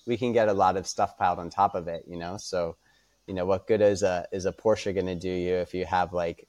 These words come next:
you know, ten thousand trash bags of buried on, you know, burying it, <laughs> you know, you won't be able to drive it, and you won't be able to see it, nevertheless drive anywhere. So,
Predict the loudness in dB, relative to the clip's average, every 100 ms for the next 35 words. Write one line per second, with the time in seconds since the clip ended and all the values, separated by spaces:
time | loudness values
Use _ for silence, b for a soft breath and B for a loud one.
0 | -10 -6 -6 -8 _ _ -8 -2 -2 -2
1 | -4 0 0 0 -2 -2 -2 -8 -10 -12
2 | _ _ _ _ -20 _ -2 0 2 0
3 | -4 -8 -8 -4 -4 -6 _ -14 0 4
4 | 4 2 -4 -6 -6 -2 2 4 6 6
5 | 4 2 2 4 2 2 0 2 2 0
6 | -2 -2 0 6 6 6 2 0 2 4
7 | 4 2 0 0 -2 0 2 2 0 -8
8 | -14 -14 -8 -6 -6